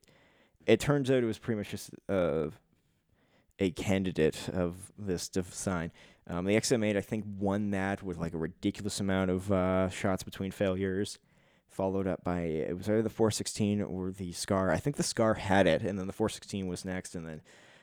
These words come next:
all the other guns, and the, uh, and even Colt's Advanced M four, uh, was, uh, considerably better than the M four that the U S military was using at that time when they did the test in twenty thirteen.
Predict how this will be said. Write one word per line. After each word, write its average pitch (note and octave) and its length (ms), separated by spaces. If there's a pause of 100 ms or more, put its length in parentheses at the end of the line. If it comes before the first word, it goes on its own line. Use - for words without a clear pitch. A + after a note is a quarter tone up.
(140)
all A#2 100
the A2+ 100
other G#2 140
guns, G2+ 220
and G2+ 160
the, G2+ 500
uh, F2+ 120 (100)
and A#2+ 140
even D#3 340
Colt's C#3+ 380
Advanced G2+ 440
M F#2+ 160
four, F#2 720
uh, E2 300
was, F#2 360
uh, G2+ 120
considerably A2 580
better G2+ 300
than F2+ 160
the F2 320
M G2+ 140
four G#2 320
that E2 120
the F2 60
U E2+ 140
S D#2+ 120
military F2 300
was E2 140
using E2+ 200
at D2+ 120
that E2+ 120
time F2 280
when D2 80
they F2 80
did F2+ 120
the - 80
test - 260
in C#2+ 60
twenty C#2+ 200
thirteen. C#2+ 340